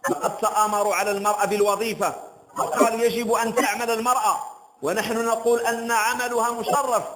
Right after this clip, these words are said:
إن عمل المرأة بالصورة التي ينادون بها له من المفاسد الشيء الكثير، من إهمال الأسرة وتمزيق أركانها وتضييع النشء وإفساد الأولاد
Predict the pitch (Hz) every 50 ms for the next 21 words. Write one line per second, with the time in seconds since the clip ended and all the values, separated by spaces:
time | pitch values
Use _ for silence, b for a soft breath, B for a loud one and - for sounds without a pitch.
0 | - - - - - _ _ _ - - - - - - - - - - 156 180
1 | 202 208 180 180 214 233 233 226 226 220 214 226 240 240 202 233 220 220 233 -
2 | - - - 254 269 269 262 240 240 233 233 247 233 233 233 240 240 233 226 226
3 | 233 233 233 - 254 262 247 240 233 233 269 254 240 269 277 269 - - - -
4 | - - - - - - 127 147 202 214 208 208 208 214 208 208 208 202 196 202
5 | 202 - 214 208 196 202 208 202 175 190 - - - 208 202 190 180 170 - 202
6 | 190 - 214 233 220 202 - - - - - - - - 156 196 196 - 208 180
7 | 180 190 214 214 202 196 202 208 226 214 226 233 233 220 214 185 - - - -
8 | - - - - - 175 185 185 214 202 202 190 156 180 247 240 - - 202 -
9 | 190 208 - - - - 214 220 247 240 226 226 220 - - - - - - -
10 | - 156 165 - - - 175 180 226 240 233 190 202 226 226 226 240 254 - -
11 | - - - - - - _ - - - - 214 185 - - - 233 240 233 -
12 | 226 226 196 226 233 233 233 254 254 247 220